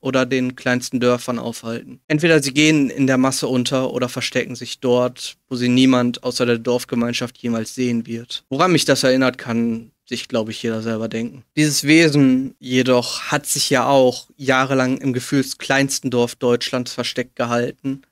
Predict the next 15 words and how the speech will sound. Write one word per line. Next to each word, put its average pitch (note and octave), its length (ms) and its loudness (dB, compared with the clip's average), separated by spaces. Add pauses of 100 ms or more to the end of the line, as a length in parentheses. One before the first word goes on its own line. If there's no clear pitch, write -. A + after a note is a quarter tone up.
und D3+ 160 0
aus D3+ 200 0
dem D3 120 2
Schutz - 300 -2
der C#3 100 2
Dorfgemeinschaft B2+ 840 -2
heraus B2+ 520 0
auch C3 220 -4
in C#3 120 -2
feinster E3 540 0
Regelmäßigkeit C3 880 0
Straftaten A2+ 580 -6
unterschiedlichen B2+ 640 -6
Schweregrades A#2+ 760 -2
begangen, B2 540 -2